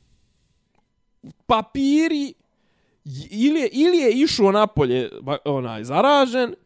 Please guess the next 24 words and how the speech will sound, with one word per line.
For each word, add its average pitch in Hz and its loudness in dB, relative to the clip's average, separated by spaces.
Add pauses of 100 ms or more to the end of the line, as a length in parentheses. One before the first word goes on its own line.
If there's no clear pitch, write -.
(540)
ili 247 2
je 202 6
muljo 196 4
sa - -2
tom, 151 -2
ili 202 -2
je 160 2
falsifikovan 117 -2
taj 123 -8
P 135 -4
C - -6
R 117 -2
test, - -4 (100)
ili 196 -4
ovo, 202 2
ili 190 0
ono, 233 0
onda 214 2
je 202 2
nešto, 226 -2
ispostavilo 190 -2
se 170 -8
nešto 185 -2
je 151 2